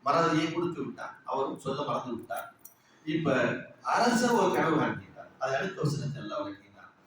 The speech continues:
அந்த கனவுக்கு விளக்கம் கேட்கும் பொழுதுதான் இவருக்கு யோசனை வந்து, ஆமா, நம்ம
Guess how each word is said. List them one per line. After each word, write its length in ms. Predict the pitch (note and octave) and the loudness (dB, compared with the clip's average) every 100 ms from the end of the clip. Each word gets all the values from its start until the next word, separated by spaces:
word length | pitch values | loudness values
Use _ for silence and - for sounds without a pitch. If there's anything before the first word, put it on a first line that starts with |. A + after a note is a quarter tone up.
| _ - | _ -6
அந்த 360 | D#3+ G#3+ A3 | -4 -2 -2
கனவுக்கு 560 | G#3 - G#3 G#3+ G#3+ F3+ | 0 0 2 2 0 2
விளக்கம் 420 | D3+ F#3 F#3+ F#3 | 2 2 0 -2
கேட்கும் 320 | E3 D#3 D3 | -2 -2 -4
பொழுதுதான் 340 | C3+ C3+ G3+ G3+ - - - | -6 -2 0 0 -4 -14 -8
இவருக்கு 300 | D#3+ D#3+ - | 0 2 2
யோசனை 400 | B2+ G3+ E3+ - | 2 2 2 2
வந்து, 200 | C#3+ D3 | 0 0
ஆமா, 400 | C3 - - - | 0 0 0 0
நம்ம 240 | D#3+ - | 0 -4